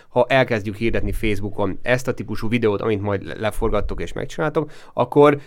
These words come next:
kilencven százalék valószínűséggel ilyennek kell lennie, hogy utána tovább tereljük az adott oldalra, kapcsolatban van ugye a, a landingre, hova fog érkezni, ott mi a szöveg, de a hírlevélbe is, ha kiküldjük, akkor oda is tudjuk. Tehát megadjuk azokat a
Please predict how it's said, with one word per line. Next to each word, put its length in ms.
kilencven 600
százalék 340
valószínűséggel 880
ilyennek 460
kell 160
lennie, 380
hogy 180
utána 320
tovább 320
tereljük 380
az 120
adott 220
oldalra, 640
kapcsolatban 520
van 140
ugye 220
a, 160
a 100
landingre, 460
hova 220
fog 180
érkezni, 320
ott 140
mi 120
a 60
szöveg, 440
de 120
a 60
hírlevélbe 560
is, 120
ha 80
kiküldjük, 420
akkor 180
oda 140
is 120
tudjuk. 360
Tehát 360
megadjuk 400
azokat 380
a 220